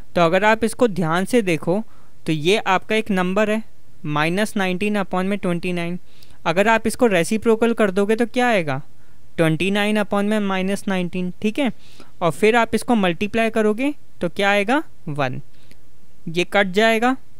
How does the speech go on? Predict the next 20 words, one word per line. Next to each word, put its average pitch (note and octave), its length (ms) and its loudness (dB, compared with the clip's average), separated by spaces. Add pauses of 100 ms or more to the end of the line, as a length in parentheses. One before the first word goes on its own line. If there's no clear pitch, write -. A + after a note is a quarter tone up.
(540)
और E3+ 140 2
ये D#3 180 2
भी D3+ 120 0
कट D3+ 220 0
जाएगा, C3+ 420 -2 (560)
यहाँ D#3+ 160 4
पर G3+ 140 2
बचेगा G#3 380 2
वन, A3 320 2 (320)
यहाँ E3 200 0
पर F3 160 0
भी F#3+ 120 0
बचेगा G3 380 0
वन। G3 260 0 (340)
वन F3 180 2
की A3 140 0
मल्टीप्लाई G#3+ 440 0
वन G#3 180 0
से G3+ 140 0
होगी, A3+ 300 0